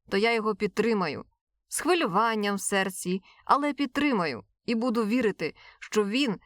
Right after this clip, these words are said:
стане найвидатнішим героєм, який переможе самого повелителя. Що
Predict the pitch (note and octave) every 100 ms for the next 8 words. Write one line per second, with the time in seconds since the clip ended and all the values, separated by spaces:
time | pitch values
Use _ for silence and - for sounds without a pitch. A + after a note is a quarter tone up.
0 | - - - F3+ E3+ C3+ - C4 D4+ C4
1 | A#3 B3 F#3+ G#3+ F#3 F3 F3 D#3+ D3+ C#3+
2 | - _ E3+ E3 F#3+ F#3+ F3+ F#3+ B3+ E3
3 | - F3+ F3+ B3 B3 G#3+ G3+ F3+ F3 -
4 | - - - _ _ _ _ _ - -
5 | - -